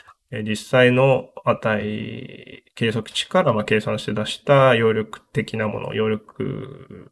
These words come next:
を重力で割ったもの、重力だな、で割ったもの、ロードファクターと、えっと、揚力係数が出てるんですが、着陸直前に、まあ、上がるんですけど、もちろん。で、その前に、さらに前に下がってるっていうのがよくわかんなくて、これなんか、シャ-、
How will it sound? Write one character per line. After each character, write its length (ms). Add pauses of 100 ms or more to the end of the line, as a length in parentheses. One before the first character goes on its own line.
を 160
重 160
力 160
で 60
割 140
っ 140
た 140
も 80
の、 80
重 200
力 540
だ 100
な、 240
で 80
割 140
っ 20
た 100
も 100
の、 140
ロ 100
ー 40
ド 60
フ 60
ァ 80
ク 100
タ 120
ー 100
と、 300
え 40
っ 60
と、 160
揚 80
力 180
係 60
数 140
が 100
出 120
て 100
る 120
ん 60
で 60
す 140
が、 200 (760)
着 260
陸 180
直 320
前 320
に、 140
ま 180
あ、 40
上 40
が 140
る 140
ん 80
で 100
す 160
け 120
ど、 240
も 140
ち 120
ろ 140
ん。 60
で、 100
そ 100
の 100
前 220
に、 100
さ 200
ら 80
に 100
前 220
に 120
下 240
が 180
っ 40 (260)
て 120
る 180
っ 100
て 100
い 20
う 20
の 60
が 40
よ 100
く 100
わ 100
か 180
ん 60
な 100
く 60
て、 80
こ 120
れ 20
な 60
ん 20
か、 180
シ 120
ャ-、 120